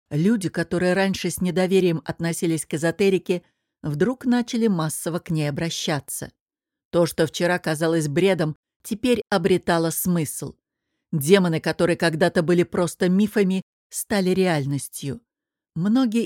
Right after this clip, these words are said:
искали в сомнительных практиках ответы на вопросы. Гадалки, астрологи, экстрасенсы обрели такую популярность, о которой и мечтать не могли.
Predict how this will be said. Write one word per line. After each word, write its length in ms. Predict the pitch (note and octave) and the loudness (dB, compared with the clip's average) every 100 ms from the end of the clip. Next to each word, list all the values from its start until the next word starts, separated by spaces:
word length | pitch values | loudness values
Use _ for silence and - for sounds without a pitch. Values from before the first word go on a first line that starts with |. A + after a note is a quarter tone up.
| - G3+ | -2 -6
искали 400 | - G3+ G3 F#3 | -6 -2 0 0
в 60 | |
сомнительных 760 | - F3+ F3 E3+ - D#3+ D#3 - | 0 0 0 -2 -2 -4 -4 -2
практиках 640 | F#3 F3+ - E3 D#3 - _ _ _ | -2 -2 -4 -4 -4 -6 _ _ _
ответы 500 | G#3 - E3+ D#3+ D#3+ | -6 -2 -2 0 -2
на 80 | D3+ | -2
вопросы. 680 | D#3+ - E3+ C#3 - - - _ _ _ _ _ - | -2 -4 -4 -4 -8 -14 -18 _ _ _ _ _ -4
Гадалки, 640 | D#3+ D3+ D#3 F3 E3 E3 - | 0 2 2 0 0 -4 -2
астрологи, 720 | E3 - F#3+ F#3 F3 D3+ E3 | -4 -4 0 2 2 2 -2
экстрасенсы 800 | - - F3 - G#3 F#3 F3 E3 _ _ _ | -2 -4 -4 -2 -2 -2 -4 -6 _ _ _
обрели 420 | G#3 F#3 A3+ G#3+ | -2 0 0 0
такую 380 | G#3 A3 - D#4 | -2 -4 -2 -2
популярность, 840 | - A#3+ B3+ B3 A3 F#3 E3 - - _ _ | -2 -2 2 2 2 0 -4 -6 -16 _ _
о 80 | - | -6
которой 400 | C#4+ C#4+ D4+ C#4 | -2 0 0 -2
и 200 | - B3 | 0 0
мечтать 600 | B3 B3+ - - G#3 - | 2 0 -2 -2 -2 -2
не 140 | D#3+ D3+ | -2 -2
могли. 480 | D3+ D3 D3+ C3+ | -2 -2 -4 -6